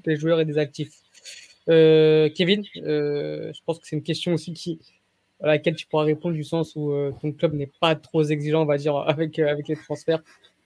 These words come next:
Euh, vous avez plutôt tendance à, à vendre, euh, à partir du moment où vous avez un, un montant, euh, de quarante millions qui arrive.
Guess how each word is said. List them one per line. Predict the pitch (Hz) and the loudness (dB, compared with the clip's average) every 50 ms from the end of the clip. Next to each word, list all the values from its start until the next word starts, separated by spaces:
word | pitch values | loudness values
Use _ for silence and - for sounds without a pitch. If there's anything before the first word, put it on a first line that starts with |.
| _ - | _ -6
Euh, | 151 147 143 143 143 143 | -4 -4 -2 -2 -2 -2
vous | 143 143 143 151 | -2 0 0 0
avez | 151 139 | 0 0
plutôt | - 165 - 170 | -2 -6 -8 -6
tendance | 160 175 170 156 170 160 - - | -4 -2 -2 0 -2 -2 -2 -4
à, | 151 147 - | -6 -6 -8
à | 190 - 165 160 | -6 -2 0 0
vendre, | 151 160 185 185 170 156 160 | 2 4 4 4 4 4 2
euh, | 160 156 156 151 151 147 147 147 147 | 4 4 4 2 2 0 0 0 0
à | 147 143 | -2 -2
partir | - 147 151 - 156 | -4 -6 -6 -6 -8
du | 147 - | -8 -6
moment | - 160 165 160 | -4 -2 -2 -2
où | 156 | -2
vous | 147 | -2
avez | 143 143 143 - - 143 139 | -4 -6 -8 -6 -6 -6 -6
un, | 131 - - - - - - _ _ _ _ _ _ _ _ _ _ - | -8 -8 -10 -14 -18 -20 -20 _ _ _ _ _ _ _ _ _ _ -4
un | 160 156 | -4 -2
montant, | 160 160 165 156 160 175 170 165 160 | 0 0 -2 0 0 0 2 2 2
euh, | 156 151 | 2 2
de | 151 160 | 0 -2
quarante | 160 - 175 175 151 | 0 2 2 2 4
millions | 180 180 180 170 | 2 0 -2 -2
qui | 175 - 160 | -2 0 0
arrive. | 156 160 185 196 | 2 2 0 -2